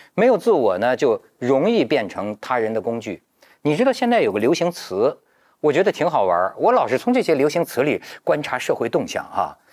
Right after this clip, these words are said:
那天我听见，呃，反正朋友男女吵架哈，哎，我说这是个什么词儿，挺新鲜，因为我比较后知后觉。说，“我就是你的工具人呐。”哎，我说怎么现在流行？后来我一查，在网上现在这是个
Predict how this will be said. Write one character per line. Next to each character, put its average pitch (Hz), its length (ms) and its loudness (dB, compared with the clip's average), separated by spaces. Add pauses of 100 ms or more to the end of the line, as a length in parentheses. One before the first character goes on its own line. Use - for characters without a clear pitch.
(200)
那 277 140 4
天 196 180 0
我 123 100 0
听 180 200 -2
见， 127 320 0 (960)
呃， - 80 -6 (340)
反 127 180 -4
正 170 200 0 (100)
朋 143 160 0
友 135 200 2 (260)
男 160 260 -2
女 110 280 -4 (540)
吵 113 220 -2
架 175 260 0
哈， 87 260 -2 (360)
哎， 339 100 2
我 339 100 6
说 135 60 -2
这 370 220 2
是 - 160 -2
个 156 80 0
什 - 100 -4
么 123 80 0
词 - 180 -6
儿， 113 160 2
挺 110 160 -6
新 127 240 0
鲜， 107 240 0
因 135 80 0
为 185 80 2
我 165 160 2
比 135 80 -6
较 104 120 2
后 156 160 0
知 147 100 0
后 151 160 0
觉。 - 320 -2
说 - 180 -4 (600)
，“我 214 160 4
就 302 160 4
是 233 80 0
你 147 140 2
的 143 80 2
工 285 180 4
具 196 140 4
人 202 160 0
呐。” 165 200 0 (500)
哎， 392 280 6
我 175 140 2
说 208 100 2
怎 170 140 0
么 107 40 -4
现 226 200 0
在 214 100 2
流 156 160 4
行？ 208 160 0
后 247 140 2
来 240 80 4
我 202 120 4
一 - 120 0
查， - 320 -4
在 214 140 4
网 123 200 -2
上 135 100 0
现 190 160 0
在 196 80 2
这 196 120 4
是 180 80 2
个 165 180 0